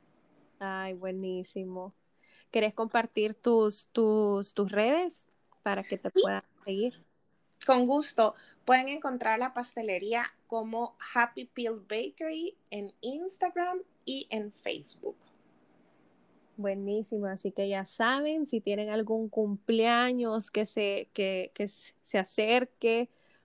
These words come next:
Speaker 1: cualquier celebración, cualquier regalito que quieran hacer, pues métanse ahorita a la cuenta de Happy Peel Bakery y van a ver, pues, todo lo que la Mercy les puede ofrecer.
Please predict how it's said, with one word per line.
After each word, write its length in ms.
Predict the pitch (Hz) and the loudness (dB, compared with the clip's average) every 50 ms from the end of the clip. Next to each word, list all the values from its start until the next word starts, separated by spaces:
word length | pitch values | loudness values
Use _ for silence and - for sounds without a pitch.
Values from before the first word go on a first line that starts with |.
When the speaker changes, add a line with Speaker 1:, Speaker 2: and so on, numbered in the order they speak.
| _ _ | _ _
Speaker 1:
cualquier 400 | - 208 202 202 - 214 202 214 | 2 2 2 4 2 0 0 2
celebración, 1300 | 214 226 220 220 214 202 196 196 190 - - - 214 214 214 220 233 233 240 240 247 254 254 254 233 | 2 2 2 2 2 2 0 -2 -4 -6 -8 -4 0 2 2 4 4 4 4 4 4 2 0 -4 -2
cualquier 340 | - 214 196 202 - 202 202 | -2 -2 -2 -2 -2 -2 0
regalito 460 | 220 214 208 208 202 214 214 226 214 | 2 2 2 0 0 -2 -2 -2 -2
que 100 | 226 202 | -2 -2
quieran 240 | - 220 220 220 208 | 0 -2 -2 -2 -4
hacer, 520 | 214 214 - - 220 220 233 247 247 247 | -6 -8 -4 -2 0 0 2 0 0 -2
pues 200 | - - 214 202 | -4 -6 -6 -6
métanse 480 | 208 196 202 208 208 - 226 226 - 220 | -4 -4 -4 -4 -2 -2 -4 -2 0 0
ahorita 540 | 208 202 196 202 202 - 208 214 220 214 - _ _ - - _ _ _ _ | 0 0 0 -4 -4 -2 -2 -2 -2 -2 -8 _ _ -20 -20 _ _ _ _
a 100 | - 208 | 0 2
la 120 | 208 202 | 2 2
cuenta 460 | 202 - 214 214 220 208 - 208 208 202 | 2 2 2 2 0 0 0 0 0 2
de 340 | 202 202 208 208 214 214 - | 2 0 0 0 -2 -4 -4
Happy 260 | 214 214 208 208 220 | -4 -4 -4 -4 -2
Peel 160 | 202 220 208 202 196 | -2 0 0 0 2
Bakery 460 | 202 202 202 - 220 208 220 220 220 | 0 -2 0 0 -2 0 0 -2 0
y 100 | - 208 | -2 0
van 180 | 190 190 185 185 | 0 0 0 0
a 80 | 185 185 | 0 2
ver, 220 | 185 185 190 196 | 2 2 2 0
pues, 200 | - 196 196 - | -2 -4 -4 -2
todo 180 | - 190 180 180 | 0 0 0 0
lo 180 | 185 190 190 - | 0 -2 -6 -4
que 260 | - 185 180 - - | -2 -2 -2 -2 -4
la 120 | - 190 180 | -10 -14 -10
Mercy 320 | 175 175 180 - - 190 | -10 -10 -10 -6 -6 -6
les 140 | 190 180 - | -6 -6 -8
puede 340 | _ - 180 180 185 185 - - | _ -4 -2 -2 -2 -2 -2 -4
ofrecer. 680 | - 185 - - 190 185 - - 196 196 202 214 208 | -4 -4 -4 -6 -6 -6 -6 -2 -2 0 0 -2 -4